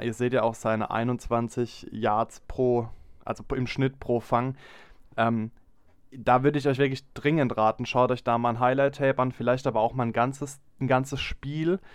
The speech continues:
und dann könnt ihr immer mal skippen auf die L S U Offense, wie heftig involviert Ja'Marr Chase war. Ähm, und ich denke, er wird schon auf jeden Fall zu Recht auf Nummer eins gehandelt,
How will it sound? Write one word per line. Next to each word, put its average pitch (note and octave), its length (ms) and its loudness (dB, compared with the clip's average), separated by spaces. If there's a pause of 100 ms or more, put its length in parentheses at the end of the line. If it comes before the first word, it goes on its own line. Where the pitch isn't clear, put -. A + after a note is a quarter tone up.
(300)
und B2 260 0
dann B2 120 2
könnt C3 200 2
ihr B2+ 80 4
immer B2 180 2
mal A#2 180 2
skippen - 400 -6
auf G#2+ 260 0
die A#2 120 -4
L A2 120 0
S A2+ 220 -4
U B2 80 0
Offense, A#2+ 500 -2
wie A2+ 260 -6
heftig C3 420 -6
involviert A#2 460 0
Ja'Marr A2 360 0 (160)
Chase A2+ 560 -2
war. A#2 300 2 (580)
Ähm, C#3+ 320 4 (640)
und C#3+ 460 4
ich - 180 -6
denke, D3 240 4
er D3 80 2
wird C#3 160 0
schon C#3+ 160 0
auf C#3 140 -2
jeden C#3+ 260 -2
Fall B2 420 2
zu - 160 -6
Recht A#2+ 360 -2
auf A#2+ 180 -2
Nummer A#2 260 0
eins A2+ 300 -4
gehandelt, C3+ 680 -2